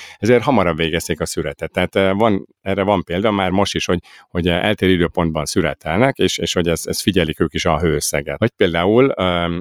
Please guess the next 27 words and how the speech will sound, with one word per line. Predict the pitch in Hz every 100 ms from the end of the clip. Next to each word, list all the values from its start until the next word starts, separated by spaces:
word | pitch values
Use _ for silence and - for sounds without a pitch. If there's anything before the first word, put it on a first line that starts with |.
| -
a |
hazáinál | 95 120 104 95 92
melegebb | 110 123 92 80
vidékeken | 82 90 78 - 82 120 123 123 -
ma | - 113
már | 90 101 104
többször | 123 - 98
születet | - 104 90 78 76
végeznek | 80 98 131 123 92
egy | 90
ilyen | 87
technológiai | 87 82 85 76 73 71 73 73 73 -
megoldással. | 78 73 73 71 71 - 71 71
Tehát | - 78
ilyenre | 101 90 82
is | 80
van | - 78 -
példa, | 87 113 139 135 - - -
hogy | - 95
akkor | 92 - 87
nem | 92
egyszer, | 87 - 127
hanem | 101
mondjuk | 87 78
kétszer | 90 82 78
születelnek, | - 78 71 - 69 69 71
ö, | -